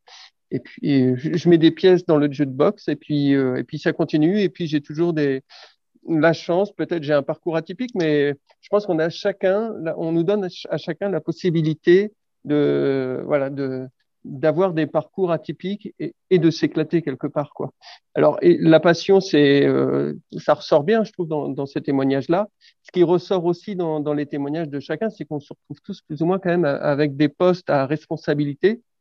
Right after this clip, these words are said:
pas mal de responsabilités, euh, assez rapidement. Euh, euh, Eva, euh, c'est, c'est, c'est clairement son cas, par exemple, quoi.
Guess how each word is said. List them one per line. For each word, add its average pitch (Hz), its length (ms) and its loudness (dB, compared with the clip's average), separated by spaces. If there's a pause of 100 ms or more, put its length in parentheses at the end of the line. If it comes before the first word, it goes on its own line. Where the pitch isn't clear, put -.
(140)
pas 196 100 6
mal 214 180 0
de 185 80 0
responsabilités, 165 1080 -2
euh, 135 300 -2
assez 143 260 -4
rapidement. 165 560 2
Euh, 139 220 0 (520)
euh, 131 180 -4
Eva, 156 480 0
euh, 131 320 -6
c'est, 127 240 -10
c'est, 143 220 -10
c'est - 200 -8
clairement 139 360 2
son 143 180 -4
cas, 202 180 2
par 208 180 -4
exemple, 202 400 0
quoi. 139 160 -4